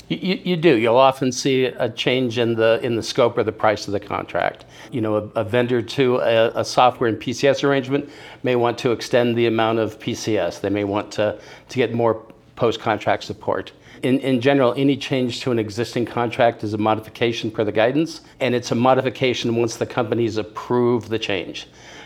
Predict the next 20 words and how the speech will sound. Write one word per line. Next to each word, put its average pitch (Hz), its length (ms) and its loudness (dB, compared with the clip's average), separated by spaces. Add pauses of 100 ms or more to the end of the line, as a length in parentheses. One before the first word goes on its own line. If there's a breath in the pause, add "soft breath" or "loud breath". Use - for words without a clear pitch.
So - 160 -2
we 113 100 2
need 117 200 0
to 113 100 2
have 110 580 0 (120)
some 120 240 -4
sort 120 200 2
of 101 180 0 (360 loud breath)
certainty 139 560 0
that 113 200 -2
the 113 80 -10
change 127 360 -2
has 107 160 -6
been 120 220 0
made 113 280 0
either 113 220 -2
orally 107 400 2
or 107 40 2
in 104 100 -2
writing 101 460 0